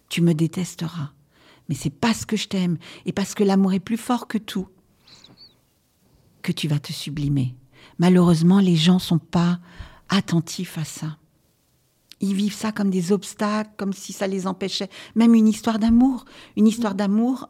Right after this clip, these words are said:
euh, entre un homme et une femme, ou entre, euh,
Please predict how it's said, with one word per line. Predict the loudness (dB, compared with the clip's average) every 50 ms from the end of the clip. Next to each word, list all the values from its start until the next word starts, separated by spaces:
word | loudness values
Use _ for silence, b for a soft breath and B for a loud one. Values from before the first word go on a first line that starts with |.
| -6
euh, | -4 -2 -2 -2 -2 -4 -6 b b b b b b b
entre | -6 -6 -4 -2 -2
un | 0 2
homme | 2 2 2 0
et | 0 0 -2 -4 -4 -2 -2
une | 0 0 0
femme, | -2 -4 -6 -6 -4 -4 -2 -2 -2 -2
ou | -4 -6 -8 B B B B B B -2
entre, | 0 0 0 -2 -4 -2
euh, | -2 0 0 -2